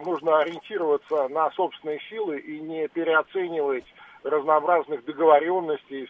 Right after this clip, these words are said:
с разными иностранными партнёрами. Собственно, из-за этого же вот почти, э, двухлетняя, э, ну, там, чуть меньше, э, задержка произошла. Помнишь, когда была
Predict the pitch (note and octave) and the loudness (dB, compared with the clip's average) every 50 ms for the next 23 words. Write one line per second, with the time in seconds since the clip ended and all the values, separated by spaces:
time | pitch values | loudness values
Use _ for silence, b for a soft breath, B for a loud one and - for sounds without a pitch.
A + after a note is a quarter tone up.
0 | - - - C#3+ D#3 E3 D#3+ - C#3 C#3+ C#3 C#3 C#3 C#3+ C#3+ - - - D#3 D#3 | -14 -10 -4 0 0 0 0 0 -4 -4 -4 -2 0 0 0 0 0 0 2 2
1 | C#3+ C#3+ C#3 C#3+ C#3 - - D#3+ D3 - - D#3+ D3 B2 A2+ G#2+ A2 A2+ C3+ - | 2 0 -2 -6 -4 -4 -4 -4 -4 -4 -4 -4 -2 -2 -4 -6 -8 -12 -14 -10
2 | - - F3+ F3 - - E3+ E3+ D3+ - F#3+ G#3 B3 C4 B3+ - D3+ C3+ B2 G#2+ | -6 -6 -6 -6 -6 -8 -8 -6 -4 -2 0 2 2 0 0 -2 -6 -6 -6 -6
3 | A2+ B2 A2 - b b b b b b b B2+ C3+ C3+ - D3 C#3+ - - - | -6 -6 -6 -6 b b b b b b b -4 -4 -2 0 0 0 -2 -4 -12
4 | D#3+ D3+ C3 - b b b b b b C3+ C3 C3 B2+ C3 D#3 E3 - - E3 | -10 -10 -10 -10 b b b b b b -4 -4 -4 -4 -2 -4 -4 -2 -2 -2
5 | E3 D#3+ C#3 - C3+ C#3 C3+ C3 C3 C3 B2+ - - A#2+ B2 B2 C3 C#3+ D3+ C#3 | -2 -4 -4 -6 -6 -4 -2 0 0 0 0 -2 -4 -4 -4 -4 -4 -4 -2 -2
6 | C3 B2 A#2 A2+ A#2 A2+ A2+ A#2 - _ - D3+ C#3+ - D3+ D3+ C#3+ B2+ - - | -2 -4 -4 -8 -12 -14 -16 -18 -20 _ -10 -10 -8 -6 -4 -4 -4 -4 -6 -6
7 | B2+ A2+ G2+ - b b b b b b B2+ B2+ B2+ C3 B2+ B2+ B2 E3+ E3 D#3+ | -6 -6 -6 -8 b b b b b b -6 -4 -2 -2 -2 2 2 2 2 2
8 | F3 C#3+ B2+ - - C3 A#2+ - B2+ C3 B2+ A#2 C#3 C#3 - - D#3 C3 G#2+ - | 0 -4 -4 -4 -6 -8 -8 -6 -6 -6 -4 -2 -2 -2 -2 -2 -2 -2 -2 -2
9 | - G#3 A3 - - - - D3 C3+ C#3 D3 D3 C#3 C#3 C#3+ D3 C#3+ C#3 B2+ | -2 -2 -2 -2 -4 -4 -4 -4 -2 0 0 0 2 2 2 2 2 2 0